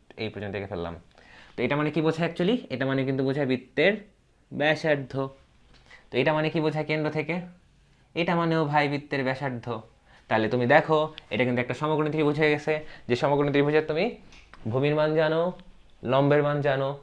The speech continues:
তাহলে অতিভুজ বের করা তোমার জন্য কোনো ব্যাপার? কোনো ব্যাপারই না। আমি ভূমি জানি, লম্ব জানি, তাহলে পিথাগোরাসের সূত্র অনুসারে এই ভূমি স্কয়ার প্লাস লম্ব স্কয়ার equal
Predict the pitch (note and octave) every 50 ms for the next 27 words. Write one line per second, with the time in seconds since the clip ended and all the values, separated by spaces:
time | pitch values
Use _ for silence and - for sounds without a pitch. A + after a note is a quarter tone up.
0 | - - - - B2 B2+ C3+ C#3+ D3 D3+ D#3 D3+ - D#3 D#3 D#3 D#3+ D#3+ D#3 D#3+
1 | D#3 D3+ D#3+ D3+ D3+ D#3 D#3 D#3 D3+ E3 E3+ - G#3+ G3+ G#3 G#3 - - _ -
2 | - - B2+ C3 G#2+ G#2 A2+ A2+ - G#2+ F#2+ E2+ C#2+ B1 - - - - - -
3 | - - - - F#2+ G2+ G2+ G2+ G#2+ B2+ C3 C#3+ C#3+ C#3 D3+ D#3 G3 B3 C4+ -
4 | - - - - - - - A2 A2+ A2+ A#2+ A#2 A2+ B2 C3 F3+ G3 D3 B2+ A#2+
5 | - B2 B2+ C#3 B2+ C3 C3 B2+ A#2+ - C#3+ C#3+ - C#3 C#3 C#3 - D3+ D#3 A3+
6 | C#4 - - - - - - - - G#2 G2+ - - - _ _ _ _ _ _
7 | - _ _ _ _ - _ - G#2 G2+ B2+ C3 C#3 C#3+ C#3 - - - D3+ D#3
8 | E3+ G3+ A#3 B3 - - - _ - B2 B2 B2 B2 - - B2 B2+ C3 C3 C3
9 | C3 C3 C3 - - D3+ D3+ F#3+ B3 B3 - - - - B2 - C3 B2 A#2